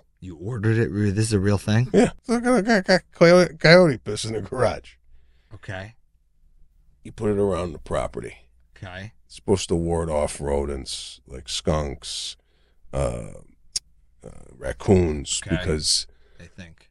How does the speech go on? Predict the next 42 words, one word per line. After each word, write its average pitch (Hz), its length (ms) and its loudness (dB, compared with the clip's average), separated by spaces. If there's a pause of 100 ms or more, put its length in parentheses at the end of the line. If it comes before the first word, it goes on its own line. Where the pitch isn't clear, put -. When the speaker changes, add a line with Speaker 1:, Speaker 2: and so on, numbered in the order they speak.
(180)
Speaker 2:
they 85 100 -8
think 62 220 -8
a 62 40 -10
coyote's 71 480 -6
on 55 120 -12
the 53 80 -12
property. - 500 -4 (400)
Speaker 1:
What 135 260 -2
does 147 200 2
it - 100 -4
come 82 240 -14
in, - 180 -20
first - 280 -20
of - 100 -20
all? - 80 -20 (540)
Like, 101 160 -10
if 110 80 0
Speaker 2:
Comes 117 100 8
Speaker 1:
I 131 80 8
order 135 240 8
coyote 98 640 0 (100)
Speaker 2:
it 85 60 -20
Speaker 1:
urine, 90 320 -4
what 92 140 -10
does 90 120 -10
it 87 80 -14
come 76 200 -20
in? - 800 -20
Speaker 2:
It - 40 -20
comes 104 240 -6
in 80 120 -6
a, 71 140 -12 (260)
it 98 160 -14
comes 107 260 0
in, 90 220 -4
this 135 180 0
one 95 100 -4
comes 90 260 -8
in, 92 100 -4
like, 92 120 -4
a 87 60 -12
tub. 92 300 2